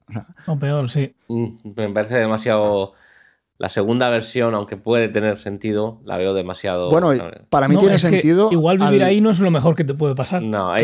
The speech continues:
Speaker 1: Claro.
Speaker 3: no, aquí, aquí no hay bondad. Aquí lo que hay es un, dos, dos personas que han matado a su colega y se merecen el
Speaker 1: No sé.
Speaker 3: mismo, el
Speaker 1: Para mí
Speaker 3: mismo
Speaker 1: tiene sentido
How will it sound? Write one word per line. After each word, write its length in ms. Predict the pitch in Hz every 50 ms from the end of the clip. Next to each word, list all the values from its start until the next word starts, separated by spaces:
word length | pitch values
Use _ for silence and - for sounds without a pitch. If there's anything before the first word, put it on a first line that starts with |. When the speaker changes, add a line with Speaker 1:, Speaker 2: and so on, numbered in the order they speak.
| 156 -
Speaker 1:
Claro. 80 | -
Speaker 3:
no, 120 | 143 127 120
aquí, 180 | 113 113 131
aquí 240 | 131 101 120 127 131 135
no 40 | 139
hay 60 | 135
bondad. 360 | 131 120 117 113 113 117 107
Aquí 180 | 104 104 104 117
lo 100 | 120 117
que 60 | 120
hay 120 | 127 131
es 140 | 135 131 123
un, 280 | 123 120 120 120 107 117
dos, 140 | 120 123 120 - -
dos 160 | - 127 120
personas 360 | - - 120 107 123 131 139
que 100 | - -
han 80 | 131 120
matado 320 | 120 120 120 104 123 123
a 20 | 123
su 140 | 123 - 110
colega 400 | 107 110 113 110 101 90 - -
y 300 | - 104 101 101 101 98
se 120 | 98 110
merecen 480 | 101 104 104 104 - 110 107 107 110 - -
el 200 | - 104 101 -
Speaker 1:
No 120 | 156 147
sé. 80 | 107 107
Speaker 3:
mismo, 340 | 104 104 101 101 98 95 -
el 120 | - 101
Speaker 1:
Para 180 | 104 160 156 147
mí 60 | 147
Speaker 3:
mismo 100 | 160 175
Speaker 1:
tiene 200 | 202 220 214 208 196
sentido 640 | 196 190 180 170 - 147 131 123 110 101 101 98